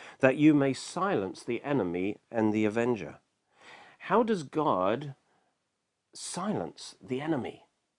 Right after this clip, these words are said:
his enemy? He does it through the mouths of men. He says that out of the mouth of babes,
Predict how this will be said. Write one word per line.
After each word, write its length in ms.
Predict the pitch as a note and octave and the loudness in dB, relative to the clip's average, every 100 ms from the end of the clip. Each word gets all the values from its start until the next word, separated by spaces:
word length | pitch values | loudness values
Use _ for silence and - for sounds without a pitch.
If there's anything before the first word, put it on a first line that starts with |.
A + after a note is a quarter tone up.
| _ _ _ | _ _ _
his 260 | _ C#3 C3+ | _ 0 0
enemy? 480 | D3+ E3 G#2+ - - _ _ | -2 -4 -4 -8 -20 _ _
He 140 | - | -6
does 320 | C3+ E3 F3 D3 | -4 -4 -2 -2
it 160 | - | -2
through 360 | - C#3 C3+ C#3+ | -6 -2 0 0
the 120 | C#3+ | -2
mouths 460 | C3 B2 C3 C#3 C#3 | -6 -6 -8 -8 -12
of 200 | C3 C3 | -8 -6
men. 400 | E3 G3 - - _ _ _ _ | -4 -6 -10 -16 _ _ _ _
He 140 | - A#2+ | -14 -6
says 360 | - B2 A2+ - - - | 2 4 2 -4 -20 0
that 220 | C3 B2+ - | 2 2 2
out 200 | C#3+ C#3+ | 2 4
of 100 | D3+ | 2
the 100 | C#3 | 0
mouth 280 | D3 D3 D3 | 0 -2 -4
of 140 | C#3+ | -8
babes, 640 | D3 F3+ A3 F#2+ - - | -6 -6 -6 -8 -14 -18